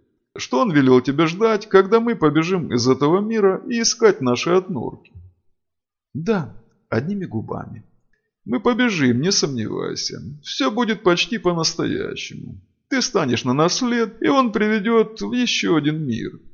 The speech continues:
закрытый мир. Хедин должен спуститься туда. Он уже бывал в нём, летал с соколом, дорога ему ведома. Ракот должен быть с ним». «Трудно будет убедить, что...» «Мы понимаем.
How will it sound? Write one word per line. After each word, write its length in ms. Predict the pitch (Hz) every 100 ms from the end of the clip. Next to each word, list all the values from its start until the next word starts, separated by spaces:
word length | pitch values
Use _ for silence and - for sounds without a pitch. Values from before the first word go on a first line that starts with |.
| -
закрытый 680 | 185 254 - 143 104 123 131
мир. 300 | 143 85 - - _ _
Хедин 300 | - 214 226
должен 280 | 190 175 175
спуститься 580 | 175 - 101 123 117 120
туда. 560 | 113 185 202 139 110 - -
Он 160 | 262
уже 180 | 247 240
бывал 460 | 220 240 220 135 127
в 60 |
нём, 520 | 156 196 170 113 95 98
летал 380 | 170 - 117
с 100 | 113
соколом, 800 | - 208 180 156 143 117 95 101
дорога 320 | 147 240 190
ему 240 | 160 160 175
ведома. 600 | 139 - - - - 98 - - _ _ -
Ракот 500 | 123 208 208 247 175
должен 380 | 185 151 165
быть 160 | 160 180
с 120 | -
ним». 380 | 151 107 - - _ _ _ _ _ _ _ _ _ _ -
«Трудно 380 | 247 240 233
будет 340 | 214 202 185 202
убедить, 580 | 185 202 120 117 - -
что...» 540 | - - 170 - - _ - - - -
«Мы 80 |
понимаем. 840 | 262 233 214 180 101 - - -